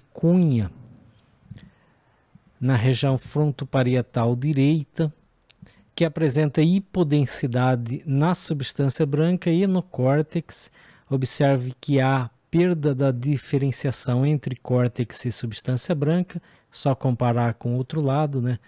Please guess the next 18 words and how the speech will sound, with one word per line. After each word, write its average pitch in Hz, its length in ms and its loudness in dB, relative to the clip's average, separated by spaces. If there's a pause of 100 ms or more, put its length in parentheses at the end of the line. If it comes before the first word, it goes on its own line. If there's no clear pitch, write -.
(340)
Você 117 240 -4
vê 107 160 -4
o 117 100 -2
córtex - 800 -4
aqui 123 540 -6
e 120 160 -4
a 107 40 -2
substância 107 640 -8
branca 107 440 -6
aqui. 180 340 -4 (400)
Aqui 143 260 -2
fica - 300 -4
tudo 175 640 -2 (180)
da 131 180 -2
mesma 135 560 0
densidade, 113 920 -2
tudo 143 260 -6
escuro. 110 760 -4